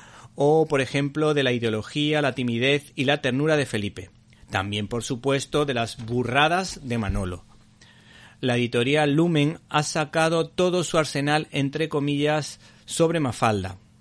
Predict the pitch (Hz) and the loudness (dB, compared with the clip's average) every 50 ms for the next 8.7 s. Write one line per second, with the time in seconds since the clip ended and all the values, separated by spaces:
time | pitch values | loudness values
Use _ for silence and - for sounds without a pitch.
0 | _ _ _ _ _ _ _ _ _ - - _ - _ - - - - - - | _ _ _ _ _ _ _ _ _ -20 -20 _ -20 _ -20 -20 -20 -20 -20 -20
1 | - - - - - - - - 147 123 113 110 107 107 107 104 104 101 120 110 | -20 -20 -20 -20 -20 -20 -12 -4 0 2 2 4 4 4 4 2 2 0 0 0
2 | 104 104 - - - 120 117 120 120 120 123 123 123 123 117 127 120 110 120 110 | 0 0 -2 0 0 0 2 2 4 4 4 4 4 2 2 0 -2 -2 -2 -2
3 | 123 120 123 123 123 127 123 123 139 139 139 139 143 143 143 147 147 - - - | -2 -2 0 0 0 -2 -2 0 0 2 2 2 4 2 2 0 -2 -6 -12 -8
4 | - 107 104 101 - 120 123 - - 143 127 113 101 - 110 90 - - 98 92 | -4 -4 -2 -2 -2 -2 -2 0 0 0 0 0 0 -2 -2 -4 -4 -6 -8 -8
5 | 92 - - - - - - - - - - 127 131 135 143 143 135 135 135 143 | -8 -12 -18 -20 -20 -20 -20 -20 -20 -14 -4 0 4 4 4 4 2 2 0 0
6 | 131 147 143 143 147 151 151 160 165 165 160 160 165 170 185 175 - - - - | 0 0 0 0 0 2 2 2 2 2 2 0 0 -2 -2 -4 -8 -10 -2 0
7 | 131 120 120 120 120 135 147 165 170 180 214 - _ - - - - 123 117 127 | 0 2 2 2 2 2 2 0 0 -2 -6 -10 _ -12 -8 -2 -2 0 0 2
8 | 147 160 170 151 110 101 - 110 98 98 92 82 - 104 | 0 0 0 -2 -4 -2 0 -2 -2 -2 -2 -6 -10 -14